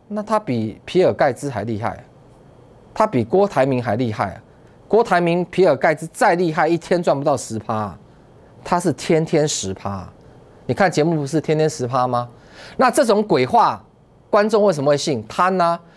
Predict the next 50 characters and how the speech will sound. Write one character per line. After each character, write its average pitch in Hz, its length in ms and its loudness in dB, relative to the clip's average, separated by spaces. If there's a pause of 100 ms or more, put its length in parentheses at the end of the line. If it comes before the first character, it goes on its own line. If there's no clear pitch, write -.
(140)
我 143 160 2
如 262 100 4
果 233 80 4
参 220 240 0
加 208 200 4
之 214 160 -2
后， 220 100 0
我 127 160 2
就 190 140 0
可 190 100 2
以 143 40 2
超 180 260 0
越 160 100 4
郭 170 180 -2
台 131 200 -2
铭 107 240 -4
了 110 80 -2
嘛。 92 200 -8 (1040)
参 147 280 0
加 143 320 2 (600)
两 110 180 0
个 117 100 2
字， 113 260 -6 (220)
挂 127 240 2
掉。 110 260 -2 (1600)
我， 113 240 0
我 123 140 0
送 156 240 0
两 98 200 0
个 98 80 -8
字， 107 320 -4
活 113 360 -4
该。 110 200 -2 (1160)
因 277 120 2
为 277 80 4
你 139 140 2
贪 127 320 -6
嘛。 113 180 -6 (400)
如 277 160 4
果 302 120 4
你 170 100 4
今 254 180 2
天 254 140 4
不 240 100 0
贪， 214 400 0 (240)
你 135 160 0
像 185 300 2
老 127 140 4
船 165 200 2
长， 127 160 2